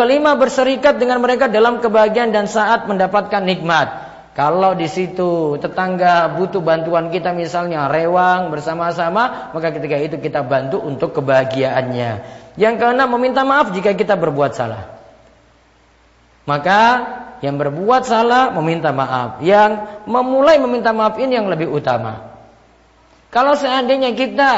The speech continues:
lihat tetangga kita yang salah, terus kita, ya, sapa dia terlebih dahulu, itu lebih afdol. Kata Nabi sallallahu alaihi wasallam, "Yang lebih baik di antara kalian adalah yang paling memulai mengucapkan salam terlebih dahulu."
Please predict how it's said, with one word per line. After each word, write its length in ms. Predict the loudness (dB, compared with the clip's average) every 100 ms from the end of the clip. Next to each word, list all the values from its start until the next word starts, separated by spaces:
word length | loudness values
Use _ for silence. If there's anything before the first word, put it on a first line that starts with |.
| 0 -8 -8
lihat 320 | -2 -2 -2
tetangga 240 | -4 -2 0
kita 240 | 0 0
yang 160 | 0 0
salah, 320 | -2 0 0
terus 160 | -2
kita, 600 | -4 -2 2 2 0 -6 -6
ya, 320 | -4 -4 -6
sapa 400 | -4 -2 0 0
dia 160 | 0 0
terlebih 320 | 0 0 2
dahulu, 320 | 2 2 2
itu 240 | 0 2
lebih 240 | 2 2 0
afdol. 400 | -2 0 -2 -2
Kata 240 | -2 -2
Nabi 240 | -2 -2 -2
sallallahu 160 | -2
alaihi 160 | 0 2
wasallam, 360 | 2 4 2 0 -4 -12 -16 -4
"Yang 180 | -2 0
lebih 160 | 0 2
baik 220 | 4 4
di 80 | 2
antara 320 | 0 2 0
kalian 400 | 2 0 2 0
adalah 800 | 0 -2 0 2 2 0 -2 -12 -8
yang 400 | 0 2 0 -2
paling 920 | 0 2 2 2 2 0 -2 -8 -10 -4
memulai 560 | -4 -2 0 2 2
mengucapkan 880 | 0 0 -2 -4 -2 -2 -2 -4 -4
salam 480 | -2 0 2 2 0
terlebih 320 | 0 0 0
dahulu." 400 | 0 -2 -4 -8